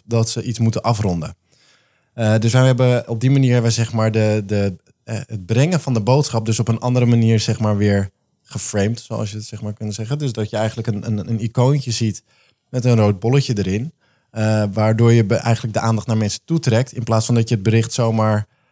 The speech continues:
eh, naar binnen schuift. Eh, en dat heeft echt een giga-effect gehad op, eh, op, ja, op de effectiviteit van een boodschap. En dat heeft alleen maar, dat heeft niet zozeer met de boodschap zelf te maken,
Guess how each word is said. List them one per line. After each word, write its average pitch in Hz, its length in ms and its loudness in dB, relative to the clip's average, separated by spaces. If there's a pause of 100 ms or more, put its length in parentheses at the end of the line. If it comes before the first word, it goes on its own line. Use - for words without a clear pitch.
(120)
eh, 107 140 -6 (220)
naar 110 180 -2
binnen 117 240 4
schuift. - 420 -6 (440)
Eh, 98 240 -10
en 98 80 -2
dat 117 140 2
heeft 107 220 0
echt 101 260 -6
een 98 120 -4
giga-effect 107 880 -4
gehad - 360 -8
op, - 200 -18
eh, 90 320 -2
op, 98 160 -8 (280)
ja, 98 180 -6
op 90 120 -10
de 104 60 -2
effectiviteit 107 640 -4
van 92 100 -6
een 90 80 -4
boodschap. 107 500 -4
En 95 100 -8
dat 104 120 -4
heeft 104 180 -4
alleen 110 220 2
maar, 107 120 -4
dat 107 120 -4
heeft 113 120 -2
niet 117 120 -2
zozeer 110 200 -2
met 107 100 -4
de - 60 -6
boodschap 107 320 -2
zelf 143 220 2
te - 80 -6
maken, 104 460 -2